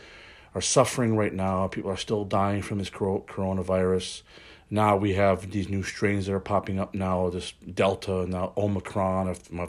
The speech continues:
if I'm saying that correctly. And things are just, seem to be so out of control.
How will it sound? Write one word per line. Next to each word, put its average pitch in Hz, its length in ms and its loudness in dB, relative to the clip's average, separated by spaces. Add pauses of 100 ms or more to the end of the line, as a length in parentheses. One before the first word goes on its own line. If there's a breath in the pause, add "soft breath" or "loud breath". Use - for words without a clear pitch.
(140)
if - 140 -10
I'm 82 140 -6
saying 80 300 -8
that 73 120 -10
correctly. 85 520 -10 (720 loud breath)
And 127 280 2 (200)
things 147 280 2
are 127 80 4
just, - 720 0
seem 117 380 -2
to - 100 -8
be 95 220 -2
so 120 460 0
out 90 120 0
of 80 100 -10
control. 73 440 -8